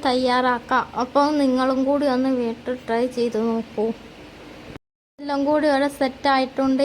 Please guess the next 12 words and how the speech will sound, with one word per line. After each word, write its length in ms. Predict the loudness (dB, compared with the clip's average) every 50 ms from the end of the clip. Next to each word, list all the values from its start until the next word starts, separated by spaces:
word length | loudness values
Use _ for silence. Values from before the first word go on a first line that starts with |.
| 4 4
ഇനി 140 | 4 4 4 4
നമുക്ക് 320 | 2 2 0 0 0 0
ഇതിലേക്ക് 540 | 0 2 2 0 2 2 0 0 -2 0 0
വേണ്ടത് 540 | 2 2 2 0 0 0 0 0 2 2 2 2 0 -2 -14 -18 -18 -18 -12 -4 0 2 2
ആദ്യം, 380 | 2 2 4 4 4 4 2 0 -2 -2 0 0
ആദ്യം 680 | 2 2 2 2 2 0 -2 -2 0 0 0 0 0 -2 -4 -4 -2 0
മുക്കി 280 | 0 -2 -4 -4 0 2
വെച്ച 260 | 2 2 0 0 2 2 2 2 0 -4 -10 -8 -6
ചിക്കൻ 360 | -6 -6 -2 0 2 4 4 4
ഒന്ന് 280 | 2 2 2 2 0 0 -2 -4 -10 -18 -12 -4
മ-, 240 | -2 0 0 -2 -4 -12 -20 -20 -12 -6 -2
മൈദൻ്റെ 680 | 0 2 2 2 2 2 2 2 4 4 4 4